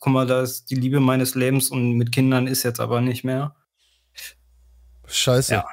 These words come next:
Speaker 1: Für den Arsch, ne?
Speaker 2: Ähm, willst du Kinder haben? Hat einer gefragt hier im Chat.
Speaker 1: Ähm, schwierige Frage.
Speaker 2: Ja, willst du?
Speaker 1: Ja, schon eigentlich.
Speaker 2: Wir wollen uns alle
Speaker 1: So ein
Speaker 2: fortpflanzen.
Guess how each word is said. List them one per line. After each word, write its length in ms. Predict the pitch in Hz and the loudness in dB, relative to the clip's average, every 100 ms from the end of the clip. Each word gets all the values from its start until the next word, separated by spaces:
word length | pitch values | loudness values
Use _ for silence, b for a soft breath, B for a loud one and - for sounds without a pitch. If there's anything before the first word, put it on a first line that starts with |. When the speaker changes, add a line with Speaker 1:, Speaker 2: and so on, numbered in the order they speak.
| - _ _ b b b b _ - | -18 _ _ b b b b _ -10
Speaker 1:
Für 160 | 127 | -2
den 100 | 123 | 2
Arsch, 260 | 117 117 113 | 4 4 2
ne? 80 | 107 | 2
Speaker 2:
Ähm, 240 | 101 92 - _ _ _ B B _ | -2 -4 -8 _ _ _ B B _
willst 180 | 135 190 | 2 2
du 60 | |
Kinder 280 | 170 180 185 | 2 6 8
haben? 260 | 175 320 - _ _ _ _ _ _ | 6 4 -4 _ _ _ _ _ _
Hat 120 | 113 120 | -4 -2
einer 180 | 131 | 0
gefragt 360 | 123 - 135 - | -2 -2 -2 0
hier 80 | 139 | -4
im 80 | 123 | 0
Chat. 300 | 151 - - _ _ _ _ _ _ _ - | -2 -2 -12 _ _ _ _ _ _ _ -4
Speaker 1:
Ähm, 600 | 131 135 143 135 131 - - - - - - - - - - - - - - - - - - - - - - | 2 4 6 4 0 -4 -18 -20 -20 -20 -20 -20 -20 -20 -20 -20 -20 -20 -20 -20 -20 -20 -20 -20 -20 -20 -12
schwierige 480 | - 110 110 123 113 | -6 -4 -2 -2 -4
Frage. 540 | - 104 110 117 131 - - - - | -8 -8 -8 -8 -12 -16 -20 -20 -10
Speaker 2:
Ja, 280 | 101 117 110 | 0 0 2
willst 260 | 127 - | 2 2
du? 160 | 110 85 - _ _ _ _ _ _ _ _ _ _ _ _ _ - | 0 -4 -10 _ _ _ _ _ _ _ _ _ _ _ _ _ -10
Speaker 1:
Ja, 220 | 98 98 | -8 -8
schon 280 | - - 101 | -8 -8 -10
eigentlich. 580 | - - 120 - - - | -12 -16 -16 -16 -20 -8
Speaker 2:
Wir 100 | 101 | 2
wollen 120 | 135 | 4
uns 100 | 151 | 4
alle 140 | 143 147 | 4 4
Speaker 1:
So 80 | |
ein 20 | 120 | 4
Speaker 2:
fortpflanzen. 540 | 123 - 113 - | 2 0 -2 -2